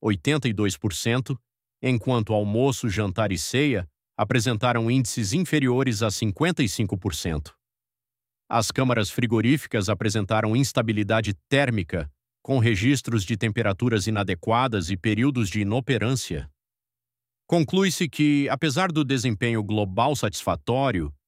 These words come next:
persistem fragilidades críticas relacionadas à gestão documental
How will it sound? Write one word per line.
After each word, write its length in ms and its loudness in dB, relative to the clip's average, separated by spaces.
persistem 640 0
fragilidades 800 -2
críticas 560 0
relacionadas 800 -2
à 40 2
gestão 460 -2
documental 920 0